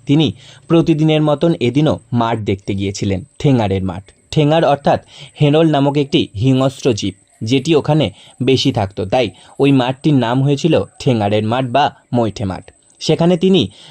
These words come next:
মাঠ দেখতে গিয়ে সন্ধে হয়ে এসেছে, বাড়ি ফিরছেন। এমতো অবস্থায় দেখেন একজন বিবাহিত নারী তার চার সন্তানকে নিয়ে রয়েছেন সেখানে। দুই সন্তান পুত্র, দুই সন্তান কন্যা। তিনি বলেন, "এখানে সন্ধ্যাবেলা কি করছিস?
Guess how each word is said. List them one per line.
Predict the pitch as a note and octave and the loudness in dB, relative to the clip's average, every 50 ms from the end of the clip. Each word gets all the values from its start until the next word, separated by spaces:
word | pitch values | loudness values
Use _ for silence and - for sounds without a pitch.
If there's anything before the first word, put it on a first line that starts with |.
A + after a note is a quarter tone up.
| C3 - | -10 -4
মাঠ | C3+ C3 C3 C3+ D3+ D3+ | -2 0 0 0 -2 -2
দেখতে | D3 E3 E3+ E3+ - - E3+ | 0 0 -2 0 0 -2 -2
গিয়ে | D3+ E3 F3+ F3 A#2 F#2+ F2+ - | 0 2 2 2 2 0 -4 -6
সন্ধে | - - C#3 C#3 D3+ D#3 E3 D#3 | -4 -2 0 2 2 2 2 2
হয়ে | C3+ D#3 D#3 D#3 D3+ | 2 2 2 2 2
এসেছে, | D3 - D#3+ D3 - - G3 - | 0 0 -2 -2 -2 -2 -4 -4
বাড়ি | A#2+ A2+ G#2+ G#2+ G#2+ A2 G#2+ | -4 -4 -4 -2 -2 -2 -4
ফিরছেন। | G2 - A2 G2 - - G2 F#2 - _ - | -4 -6 -8 -8 -8 -8 -10 -10 -10 _ -4
এমতো | B2 B2+ B2+ B2+ B2 D#3+ | -2 0 0 0 2 2
অবস্থায় | C#3+ A#2 A#2+ C3+ C3 - - D#3 | 0 2 0 -2 -2 -2 -2 -2
দেখেন | C#3 G2 G2 G2 - D#3 C#3+ G2 G2 - - - - - - - | 0 -2 -4 -4 -2 -2 -2 -2 -4 -8 -14 -20 -20 -16 -10 -6
একজন | B2+ C3 C3 C3 E3 E3 D#3 C3 | -4 -4 0 0 2 2 2 2
বিবাহিত | B2+ A#2+ - C3+ C3+ C3 D#3 D#3 - | 2 2 2 2 2 2 0 0 2
নারী | E3 D3 B2+ A#2+ C#3 D#3+ C3 F2+ - _ _ _ - | 0 0 2 0 0 0 0 -2 -6 _ _ _ -6
তার | B2 B2 B2 | -4 -4 -4
চার | - - B2 A2+ C3 | -2 -4 -4 -2 -2
সন্তানকে | C3+ - - A#2+ A2+ A2+ - - B2+ B2 A2 - C3+ | -4 -4 -4 -4 -4 -4 -2 -2 -2 -2 0 0 0
নিয়ে | B2 C3 D3 D#3 G#2+ F#2 - | 2 2 2 0 0 -2 -4
রয়েছেন | A2+ A2 A2+ G2+ F#2 - - F#2 F#2+ | -2 0 0 0 -2 -4 -6 -8 -8
সেখানে। | - G#2+ F#2+ - - F#2+ E2 - _ - - | -6 -8 -8 -6 -6 -8 -8 -10 _ -10 -4
দুই | G#2 A#2+ A#2 | -2 -2 -2
সন্তান | A2 - A#2+ A2+ G#2+ - A#2 A#2 A2 | -2 -2 -4 -4 -2 -2 -2 -2 -2
পুত্র, | - A2+ G#2+ - - D#3+ F#3 D#3 - - - - - - A#2+ | -4 -4 -6 -4 0 0 0 0 0 -4 -12 -20 -12 -6 -2
দুই | B2 A#2+ G#2 | -2 0 0
সন্তান | - G#2+ G2 G2 G2 B2 D3+ F3 | 0 -2 -2 0 0 0 0 0
কন্যা। | - - G2+ G2 F#2+ F#2 - _ _ _ _ _ _ _ _ _ _ | 0 0 0 -2 -2 -6 -10 _ _ _ _ _ _ _ _ _ _
তিনি | - E3 E3 E3+ F#3 | 2 4 4 4 4
বলেন, | F3+ E3 C#3+ D3 F3+ F3+ C3+ A2 A2 - _ - | 4 4 4 4 4 2 2 0 -4 -6 _ -2
"এখানে | C#3 C#3+ C#3 E3+ F3+ G3+ G3 | 0 0 2 2 2 2 2
সন্ধ্যাবেলা | - F3+ E3 E3 E3+ F3+ F#3 F#3+ G3+ G3 F3 A2+ G2+ - _ | 2 2 4 4 4 4 4 4 4 4 2 0 -2 -6 _
কি | - F3 F3+ | -2 -2 0
করছিস? | F3 G#3 G3+ G3 - - F#3 B2+ - - - | 2 2 2 2 2 -2 -2 -2 -2 -6 -16